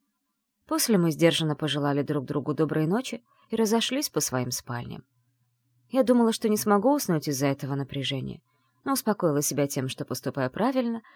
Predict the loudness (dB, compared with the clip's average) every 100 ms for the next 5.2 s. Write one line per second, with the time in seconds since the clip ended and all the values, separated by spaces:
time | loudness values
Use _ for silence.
0 | _ _ 2 2 4 2 2 0 -4 -2
1 | 0 0 2 4 4 4 2 0 -2 -4
2 | -4 -4 -6 -8 -12 -14 -16 -18 _ _
3 | _ _ _ _ _ _ -4 0 2 2
4 | -2 -4 -4 -10 -6 -2 -2 -2 -8 -14
5 | -14 -14